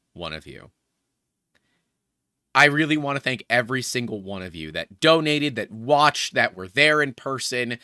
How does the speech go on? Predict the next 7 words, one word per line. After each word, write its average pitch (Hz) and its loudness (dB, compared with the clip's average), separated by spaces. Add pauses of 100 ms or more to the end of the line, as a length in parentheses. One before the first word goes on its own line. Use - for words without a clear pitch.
(440)
for 139 0
every 156 4
penny 92 -6
that 98 -8
you 127 -4
guys 117 -2
sent 98 -6